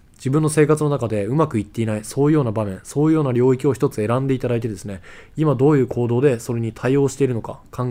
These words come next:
えてみてほしいんです。そして、その状況において、全く今までと思いっきり違う行動、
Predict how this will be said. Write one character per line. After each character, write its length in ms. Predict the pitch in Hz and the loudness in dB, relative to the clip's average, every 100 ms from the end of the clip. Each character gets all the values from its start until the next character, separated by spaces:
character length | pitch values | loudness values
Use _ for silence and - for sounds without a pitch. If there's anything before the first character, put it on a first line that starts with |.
| 123 | -2
え 40 | |
て 80 | 113 | -2
み 80 | 120 | -2
て 80 | 120 | -4
ほ 60 | |
し 100 | - | -6
い 60 | 101 | -12
ん 40 | |
で 80 | - | -18
す。 140 | - - - - - - | -20 -20 -20 -20 -20 -10
そ 80 | - | -8
し 80 | 120 | -2
て、 200 | 139 104 | 0 0
そ 120 | - | -2
の 100 | 131 | 0
状 140 | 127 135 | 2 2
況 140 | 131 | 2
に 60 | 135 | 0
お 100 | 120 | -2
い 40 | |
て、 260 | 120 101 - - - - | -2 -4 -6 -20 -20 -6
全 100 | 117 117 151 | -6 -2 -2
く 60 | 147 | 0
今 160 | 147 | 2
ま 80 | 165 | 2
で 60 | 135 | 2
と 100 | 107 | 0
思 140 | 117 | -2
い 20 | 135 | -4
っ 40 | |
き 120 | - | -4
り 80 | 127 | -6
違 220 | - 120 | -6 0
う 120 | 143 | 0
行 180 | 147 131 | 2 2
動、 200 | 123 117 | 0 -2